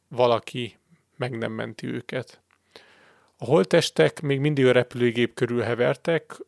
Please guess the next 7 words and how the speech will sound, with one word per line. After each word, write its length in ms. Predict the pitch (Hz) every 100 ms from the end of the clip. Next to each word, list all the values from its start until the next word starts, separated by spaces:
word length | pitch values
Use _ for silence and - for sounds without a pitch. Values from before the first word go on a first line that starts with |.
| -
a 80 |
fagy 340 | - - 143 120
miatt 540 | 135 127 127 - - _ -
abban 300 | 135 123 131
a 60 |
tartásban, 960 | - 135 127 - 127 113 117 123 120 120
ahogy 560 | 110 120 120 - -